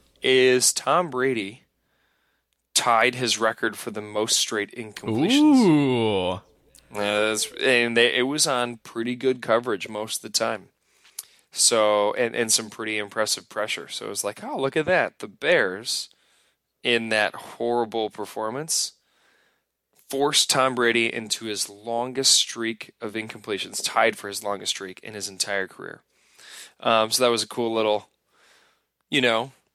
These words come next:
Speaker 1: tiny piece of a horrible game and terrible, embarrassing
Speaker 2: Mm-hmm.
Speaker 1: loss.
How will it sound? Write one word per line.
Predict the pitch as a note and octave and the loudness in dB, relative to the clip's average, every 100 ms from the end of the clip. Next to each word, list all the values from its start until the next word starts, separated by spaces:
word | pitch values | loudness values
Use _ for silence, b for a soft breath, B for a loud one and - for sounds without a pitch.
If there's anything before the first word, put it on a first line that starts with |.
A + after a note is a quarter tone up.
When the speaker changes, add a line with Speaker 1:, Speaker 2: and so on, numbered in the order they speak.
| _ _ _ _ _ _ | _ _ _ _ _ _
Speaker 1:
tiny | - B2 A#2 A#2+ | 0 4 4 2
piece | G#2+ B2 A#2+ - | 0 2 4 4
of | A2 | 2
a | G#2 | 0
horrible | A2 A2+ G#2 G#2+ | 2 0 2 0
game | A2 G#2+ A2 | 2 2 0
and | G#2+ G#2 G2+ _ - | -4 -8 -16 _ -2
terrible, | B2 G#2+ G#2 G#2 G#2 | 4 4 4 0 0
embarrassing | G#2 G2+ G#2 G#2 G2+ | 0 0 0 0 0
Speaker 2:
Mm-hmm. | |
Speaker 1:
loss. | G#2 A#2 - | -2 -2 -4